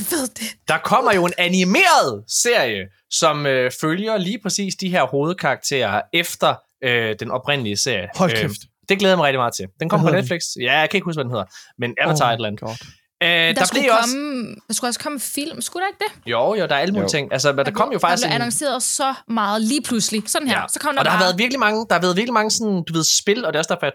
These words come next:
Speaker 2: tør godt at bruge lidt tid på at snakke omkring det, fordi at det, det er jo en kæmpe stor I P, så der har været så mange spil,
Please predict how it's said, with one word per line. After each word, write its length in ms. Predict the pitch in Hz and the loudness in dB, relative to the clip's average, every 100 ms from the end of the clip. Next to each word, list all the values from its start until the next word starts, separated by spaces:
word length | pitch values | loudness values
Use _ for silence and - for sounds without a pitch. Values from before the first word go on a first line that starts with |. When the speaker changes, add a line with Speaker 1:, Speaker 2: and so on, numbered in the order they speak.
| - | 0
Speaker 2:
tør 140 | 160 165 | -2 0
godt 140 | 156 | 0
at 60 | 139 | -2
bruge 180 | 151 | -6
lidt 100 | 156 - | -6 -4
tid 180 | 185 | -4
på 120 | 160 139 | -2 -4
at 60 | |
snakke 260 | - 120 147 | -2 -4 -4
omkring 220 | 143 139 | -4 -6
det, 80 | 127 | -6
fordi 200 | 139 131 | -8 -8
at 80 | 117 - | -8 0
det, 240 | 143 139 139 | 0 2 0
det 20 | |
er 40 | |
jo 80 | 143 | -2
en 80 | 139 | 0
kæmpe 220 | - 175 | -2 -2
stor 160 | 170 156 | -4 -4
I 140 | 175 160 | -6 -6
P, 20 | |
så 160 | 156 135 | -4 -2
der 60 | 127 | 0
har 60 | |
været 160 | 139 147 | 0 -2
så 200 | - 180 | 0 0
mange 240 | 151 147 | 0 -4
spil, 300 | 156 - 143 | -4 -2 -4